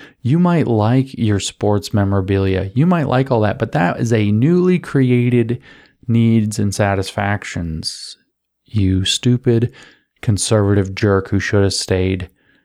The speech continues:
miserable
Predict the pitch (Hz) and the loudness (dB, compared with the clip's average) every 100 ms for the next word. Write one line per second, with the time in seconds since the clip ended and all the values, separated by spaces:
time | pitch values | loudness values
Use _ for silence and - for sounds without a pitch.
0 | _ _ _ _ _ _ _ _ _ _ | _ _ _ _ _ _ _ _ _ _
1 | _ 104 107 135 170 160 156 101 98 92 | _ 2 4 4 2 2 0 2 0 0
2 | 95 131 | -2 -6